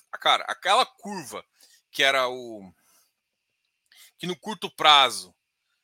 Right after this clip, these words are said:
aquela curva em U, né, que você passava agora, tava muito alto, depois caía, depois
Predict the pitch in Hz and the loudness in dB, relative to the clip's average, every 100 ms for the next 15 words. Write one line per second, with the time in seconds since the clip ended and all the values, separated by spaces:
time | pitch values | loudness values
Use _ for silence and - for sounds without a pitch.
0 | _ - 165 160 170 139 135 123 190 156 | _ -6 -4 -4 -10 -10 -10 -10 -10 -10
1 | 120 113 - 110 _ _ _ _ 113 - | -10 -10 -8 -10 _ _ _ _ -4 0
2 | 147 147 123 113 120 170 - 135 139 151 | 2 2 -2 -2 2 2 0 -10 -10 -12
3 | 190 156 151 185 196 170 151 135 - 165 | -12 -6 0 2 2 0 -10 -12 -8 -8
4 | - 120 147 196 185 160 143 - 170 165 | -4 -4 -6 -10 -8 -6 -8 -10 -10 -10